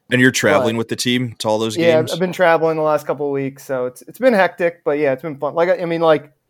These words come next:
Speaker 2: to put in perspective, like, how out of nowhere this Panthers success is, is, like, we have beat writers for every other team in South Florida.
Speaker 1: Mm-hmm.
Speaker 2: We do not have a Panthers beat writer. I kinda became the Panthers beat writer.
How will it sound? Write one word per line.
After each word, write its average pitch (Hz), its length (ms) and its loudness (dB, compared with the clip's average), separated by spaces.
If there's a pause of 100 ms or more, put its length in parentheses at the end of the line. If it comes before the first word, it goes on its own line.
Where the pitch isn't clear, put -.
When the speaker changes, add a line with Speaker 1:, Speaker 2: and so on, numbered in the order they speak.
(380)
Speaker 2:
to 170 80 -8
put 220 160 2
in 190 140 -2
perspective, 147 500 -4
like, 131 160 -4
how 135 240 -4
out 131 220 -4
of 131 100 -8
nowhere 139 360 -4
this 143 160 -6
Panthers 151 600 -10
success 165 400 -8
is, 165 220 -8
is, 139 120 -18
like, 135 240 -6 (640)
we 165 140 -4
have 143 220 2
beat 156 160 -6
writers 143 320 -2
for 143 140 -6
every 139 200 -4
other 139 240 -4
team 160 320 -10
in 165 200 -12 (100)
South 175 280 -4
Florida. 185 320 -4
Speaker 1:
Mm-hmm. 113 160 -2
Speaker 2:
We - 60 -6
do 139 100 -8
not 143 220 -2
have 143 160 -2
a 143 80 -4
Panthers 143 380 -12
beat 147 140 -10
writer. 151 280 -6
I 123 80 -8
kinda 139 240 -10
became 139 420 -16
the 143 60 -18
Panthers 156 380 -14
beat 156 180 -14
writer. 156 400 -8